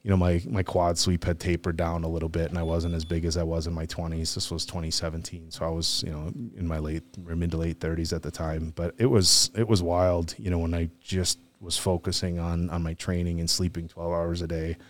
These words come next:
which now sounds crazy 'cause I'm lucky if I get six with my little guy. But I got really shredded. Like, I, I got to the point where it was the first time I ever,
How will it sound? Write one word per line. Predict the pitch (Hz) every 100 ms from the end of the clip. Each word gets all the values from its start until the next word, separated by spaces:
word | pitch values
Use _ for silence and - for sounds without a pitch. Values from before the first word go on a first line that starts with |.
| _ _ -
which | 85
now | 92 82 82
sounds | - 82 -
crazy | - 85 80 92
'cause | - -
I'm | 107
lucky | 90 -
if | 104
I | 95
get | 95 -
six | - 104
with | 104 98
my | 87
little | 85 92
guy. | 85 82 80 - - - - - -
But | 110
I |
got | 131 107 92
really | 107 104 98 87
shredded. | - 92 87 82
Like, | 87 85
I, | 92 90
I | 92
got | 101 101
to | -
the | 92
point | 101 95 90
where |
it | 90
was | 90
the |
first | - 101 -
time | 101 92
I | 87
ever, | 90 87